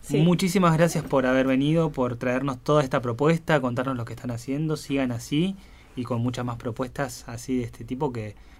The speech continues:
Speaker 2: la verdad que está bueno esto de salirse del, del molde y de la estructura, y además que son todas chicas, todas mujeres, más empoderadas todavía, ¿no?
Speaker 1: Mm,
Speaker 2: Aún.
Speaker 1: sí.
Speaker 2: Muchas gracias.
Speaker 1: Gracias a ustedes.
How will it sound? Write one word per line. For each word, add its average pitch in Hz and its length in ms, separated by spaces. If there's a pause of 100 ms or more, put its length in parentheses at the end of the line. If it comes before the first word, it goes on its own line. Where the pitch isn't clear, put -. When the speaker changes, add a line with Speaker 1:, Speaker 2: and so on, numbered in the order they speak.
(120)
Speaker 2:
la 113 80
verdad 113 180
que 147 100
está 135 200
bueno 156 340
esto 147 180
de 139 80
salirse 127 460
del, 113 340
del 117 140
molde 135 380
y - 40
de 113 80
la 110 80
estructura, 135 600 (440)
y 131 60
además 127 260
que 131 100
son 120 180
todas 120 180
chicas, 131 300
todas 120 160
mujeres, 139 400 (520)
más 123 220
empoderadas 117 500
todavía, 110 420
¿no? 123 160
Speaker 1:
Mm, 175 200
Speaker 2:
Aún. 110 300
Speaker 1:
sí. 165 260 (500)
Speaker 2:
Muchas 143 240
gracias. 175 540
Speaker 1:
Gracias 185 460
a 180 40
ustedes. 175 380